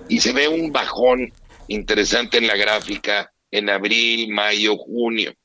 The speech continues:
y luego repunta en julio, pero no llega a los niveles del año pasado. Entonces tenemos una reducción del catorce por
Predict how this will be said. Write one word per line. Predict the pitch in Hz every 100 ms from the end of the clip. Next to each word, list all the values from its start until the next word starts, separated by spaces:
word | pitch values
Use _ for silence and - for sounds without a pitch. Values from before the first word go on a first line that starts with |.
| _ - _
y | 113
luego | 123 143
repunta | 160 139 101 139 151 143 113
en | 95
julio, | 101 120 117 110 110 110 _ _ _ _ -
pero | 120 120
no | 131 143
llega | 143 135 131 131
a | 127
los | 110
niveles | 101 98 104 104 104
del | 92
año | 95 90 85
pasado. | 87 - 82 65
Entonces | 82 117 110
tenemos | 143 147
una | 160 156
reducción | 143 113 101 131 135
del | 131 113
catorce | 107 92 123 120 120
por | 117 -